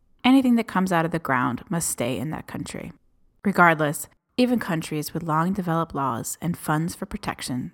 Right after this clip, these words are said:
and even special art police forces, such as Italy and Greece, deal with this problem continuously. Looting usually begins with local thieves familiar with the territory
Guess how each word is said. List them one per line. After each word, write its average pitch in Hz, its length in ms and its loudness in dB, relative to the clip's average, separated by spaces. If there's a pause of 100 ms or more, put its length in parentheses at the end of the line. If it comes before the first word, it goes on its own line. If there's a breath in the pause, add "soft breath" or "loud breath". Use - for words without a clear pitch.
(140)
and 190 380 0
even 214 300 0
special - 400 -6
art - 180 -2
police 180 320 -4
forces, 151 560 -8 (340 soft breath)
such - 280 0
as 156 180 -2
Italy 160 300 0
and 147 160 -4
Greece, 151 420 -4 (520)
deal 196 220 4
with 208 140 0
this - 160 -4
problem 156 480 -2 (100)
continuously. - 840 -6 (1040)
Looting 240 300 6
usually 226 260 2
begins 156 500 -2
with - 240 -8
local 220 300 0
thieves - 580 -8
familiar 208 440 2
with 220 100 0
the 220 80 -2
territory - 680 -6